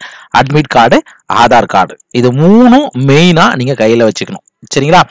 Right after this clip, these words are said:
இது வந்து ரெண்டாவது பேஜ்ல இருக்கக்கூடிய முக்கியமான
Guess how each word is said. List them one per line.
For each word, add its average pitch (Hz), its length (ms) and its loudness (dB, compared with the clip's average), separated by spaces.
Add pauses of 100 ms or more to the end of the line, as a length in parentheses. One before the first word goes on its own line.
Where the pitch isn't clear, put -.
(360)
இது 190 320 2
வந்து 156 380 2
ரெண்டாவது 127 420 2
பேஜ்ல 107 320 0
இருக்கக்கூடிய 110 400 -2 (120)
முக்கியமான 143 720 2